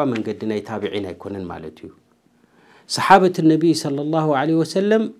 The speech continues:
ረሱል ዐለይሂ ሰላቱ ወሰላም ምስኦም ከለዉ ይባረኹ ነይሮም ካብ ረሱል ሰለላሁ ዐለይሂ ወሰለም። ረሱል ዐለይሂ ሰላቱ ወሰላም ካብዚ ዱንያ እዚ ምስ ተፈለዩ ግን ናብ ዝኸድዎ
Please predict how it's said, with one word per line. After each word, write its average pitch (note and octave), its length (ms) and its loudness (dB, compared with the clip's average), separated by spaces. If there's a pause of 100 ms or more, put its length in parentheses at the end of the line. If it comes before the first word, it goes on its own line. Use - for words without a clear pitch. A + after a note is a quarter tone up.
(120)
ረሱል C#3+ 300 0
ዐለይሂ C#3+ 240 2
ሰላቱ D3 340 -6
ወሰላም D#3 360 -6
ምስኦም D#3 300 -2
ከለዉ E3 380 0
ይባረኹ D3 520 2
ነይሮም B2+ 280 0
ካብ A2 200 -4
ረሱል G#2+ 260 -8
ሰለላሁ G2+ 260 -8
ዐለይሂ F2+ 160 -10
ወሰለም። F#2+ 340 -14 (640)
ረሱል D3 300 4
ዐለይሂ F3+ 300 6
ሰላቱ E3 360 -2
ወሰላም E3 380 -2
ካብዚ D3 360 -2
ዱንያ E3+ 300 4
እዚ F3+ 160 2
ምስ F3+ 180 2
ተፈለዩ E3 520 2
ግን B3 200 2 (1800)
ናብ D3+ 200 8
ዝኸድዎ C#3+ 400 4